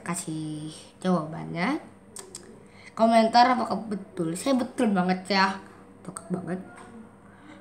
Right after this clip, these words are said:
Ya, pas saya upload itu tuh, pas saya mau ngupload main Minecraft itu tuh, apa tuh, eh, rumah, rumah modern yang bisa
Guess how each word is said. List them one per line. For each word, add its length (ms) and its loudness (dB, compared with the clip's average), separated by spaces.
Ya, 240 0
pas 160 6
saya 400 6
upload 320 0
itu 400 -4
tuh, 240 4
pas 160 -4
saya 240 0
mau 160 6
ngupload 560 2
main 480 0
Minecraft 560 -2
itu 160 -4
tuh, 240 2
apa 320 0
tuh, 320 0
eh, 560 0
rumah, 1040 2
rumah 320 -2
modern 320 2
yang 80 4
bisa 240 2